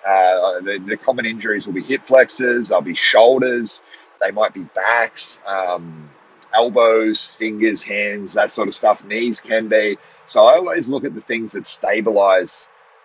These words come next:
those areas, okay? So in terms of back and in terms of hips, you're thinking glutes. In terms of knees, you're thinking hamstrings, in, in calves, like, that sort of, you know, that hamstring calf complex.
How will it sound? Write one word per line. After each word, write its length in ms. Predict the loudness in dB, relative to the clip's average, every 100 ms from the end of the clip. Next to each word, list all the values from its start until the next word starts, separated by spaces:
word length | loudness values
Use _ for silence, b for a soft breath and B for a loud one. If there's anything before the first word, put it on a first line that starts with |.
| _
those 460 | 0 2 -2 -6 0
areas, 460 | 4 4 2 -10 -12
okay? 260 | -4 -4 -2
So 400 | -2 -2 -2 -8 _ -16
in 120 | -10
terms 320 | -4 -2 -2
of 180 | -8 -8
back 320 | -6 -6 -6
and 140 | -8 -8
in 80 |
terms 260 | -2 0 0
of 80 | -4
hips, 480 | 0 2 2 -2 B B B -12
you're 80 | -2
thinking 400 | -2 0 -2 2
glutes. 540 | 4 4 2 -4 -6 B B -10
In 100 | 4
terms 280 | 4 4 2
of 60 |
knees, 340 | 2 2 2 -2
you're 80 |
thinking 380 | -2 -2 -2 -6
hamstrings, 920 | -4 0 0 0 0 0 0 -6 -14 B B B
in, 160 | -6 -6 -8
in 100 | -10
calves, 560 | 4 6 8 6 4
like, 220 | 2 2
that 160 | 2 2
sort 180 | 0 -2
of, 200 | -6 -8
you 80 | -4
know, 80 | 0
that 160 | 0
hamstring 400 | 0 -6 -4 -6
calf 320 | 4 4 4 0
complex. 500 | -2 0 -2 -4